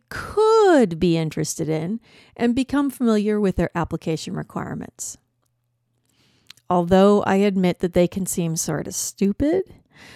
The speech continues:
those college campus tours where a student walks backwards and tells you about their football team can actually help you visualize yourself on the campus. Take advantage of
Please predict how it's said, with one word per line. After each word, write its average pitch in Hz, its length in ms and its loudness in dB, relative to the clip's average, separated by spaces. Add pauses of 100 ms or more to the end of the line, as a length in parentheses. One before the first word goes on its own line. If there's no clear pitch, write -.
(200)
those 170 280 2
college 247 580 -2
campus 269 400 2
tours 233 480 4
where 175 140 2
a 165 40 2
student 254 440 0
walks 220 320 2
backwards 196 800 2
and 165 160 -2
tells 196 260 2
you 254 60 0
about 262 180 0
their 302 80 0
football 202 420 -2
team 190 520 0
can 185 200 -2 (140)
actually 320 460 2
help 262 260 0
you 262 80 0
visualize 190 1000 -2
yourself 180 560 0
on 165 220 -4
the 170 80 -2
campus. - 680 -8 (500)
Take 285 260 -2
advantage 226 480 0
of 220 80 0